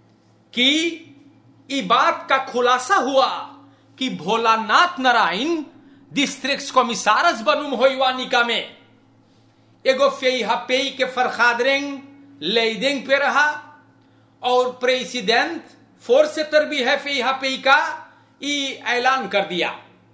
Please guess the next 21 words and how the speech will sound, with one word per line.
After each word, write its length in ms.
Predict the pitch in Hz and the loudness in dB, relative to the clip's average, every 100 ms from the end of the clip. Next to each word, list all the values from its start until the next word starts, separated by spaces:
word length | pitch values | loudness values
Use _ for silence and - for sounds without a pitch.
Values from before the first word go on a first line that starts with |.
| _ _ _ _ _ _ | _ _ _ _ _ _
जोगी 400 | 143 233 247 254 247 | 0 4 4 2 -8
स्टार 440 | - 240 226 226 | 0 2 4 2
न्यूज 240 | 226 233 | -4 -8
से 180 | - 240 | -4 -2
बोले 360 | 190 214 254 262 254 - - _ _ _ _ _ _ - | 0 2 4 4 2 -8 -20 _ _ _ _ _ _ -8
ई 200 | 254 254 - | -4 -4 -2
ऐलान 420 | 214 226 233 269 | -2 2 4 2
हम 200 | 226 214 233 | 2 -4 -2
लोग 180 | 240 | -2
सुन 240 | - 233 220 | -2 -4 -2
ली 160 | 240 | 0
बाटी 500 | 262 262 269 285 302 302 - - - _ _ _ _ _ _ - | 2 2 2 -2 -2 -6 -12 -20 -20 _ _ _ _ _ _ -2
तो 80 | 233 | 2
बच 240 | 254 208 | 2 0
गए, 400 | 196 262 277 277 269 - - - - | 2 4 6 2 -2 -12 -20 -20 -10
मुंह 260 | 170 302 - | -2 -2 2
के 180 | 269 | 2
भले 340 | 208 214 269 269 | 2 2 4 4
हम 180 | 226 254 | 2 0
लोग 200 | 247 190 | -2 -2
गिरती 400 | 240 190 294 | -6 -4 -2